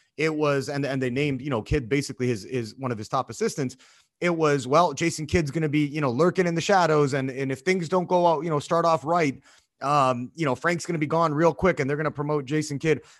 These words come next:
Obviously, I think for the most part, I would say, you know, Frank Vogel has done, has done a, a pretty damn good job. Obviously won a championship, had to deal with unforeseen circumstances last season with all the injuries and then going into the playoffs and, and, you know, not having much chemistry.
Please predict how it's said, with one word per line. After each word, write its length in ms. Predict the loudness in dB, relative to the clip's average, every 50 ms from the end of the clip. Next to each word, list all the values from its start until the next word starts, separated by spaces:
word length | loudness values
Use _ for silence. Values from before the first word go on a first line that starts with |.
| _ 0
Obviously, 360 | 2 2 2 2 2 2 2
I 40 | 2
think 200 | 2 -2 -4 -4
for 80 | -2
the 80 | -2 0
most 260 | 0 0 -2 -2 -2
part, 360 | 0 0 2 2 2 0 -4 _ _ _ _ _ _ _ _
I 120 | -2 0 0
would 160 | 0 -2 -2
say, 340 | 0 2 2 2 2 0 -4
you 100 | -6 -4
know, 80 | -4 -4
Frank 260 | -2 -2 -2 -4 -2
Vogel 280 | -2 -2 -2 0 0 -2
has 160 | -2 -2 -2
done, 140 | -2 -4 -4
has 240 | -4 -6 -6 -4 -4
done 140 | -4 -6
a, 60 | -6 -8 _ -14 -14
a 40 | -8
pretty 220 | -6 -4 -4 -2
damn 180 | -2 -2 -2 -2
good 140 | -4 -4
job. 220 | -2 -2 -2 -2 -2
Obviously 260 | -2 -2 -4 -6 -6
won 160 | -6 -4 -6
a 40 | -6
championship, 680 | -6 -4 -4 -4 -4 -4 -6 -2 0 -2 -2 -2 -4 _ -20 -20 _ _
had 160 | -4 -4 -4 -4
to 60 | -4
deal 320 | -2 2 2 4 4 4
with 260 | 4 2 2 0 -2 -8 _ _ _ _ 0
unforeseen 480 | 0 0 2 0 -2 -2 0 -2 -2 -2
circumstances 680 | -4 -4 -4 -4 -4 -4 -2 -2 -2 -4 -6 -4 0
last 220 | 0 0 0 0
season 220 | -4 -4 -4 -4 -4
with 120 | -2 -2
all 100 | -2 -2
the 120 | 0 -2
injuries 480 | -2 -2 -2 -2 -2 0 0 0 0 -2
and 80 | -4 -6
then 60 | -4
going 200 | -2 -2 -2 -2
into 160 | -4 -6 -6
the 100 | -10 -10
playoffs 500 | -6 -4 -2 2 2 2 2 2 0 -4
and, 260 | -6 -8 -8 -8 -8
and, 200 | -6 -6 -4 -2
you 60 | -2
know, 100 | -2 -2
not 240 | -2 -2 -2 -2 -2
having 240 | -4 -6 -4 -4 -4
much 220 | -4 -6 -6 -6
chemistry. 560 | -6 -6 -4 -4 -4 -6 -4 -2 -2 0 -2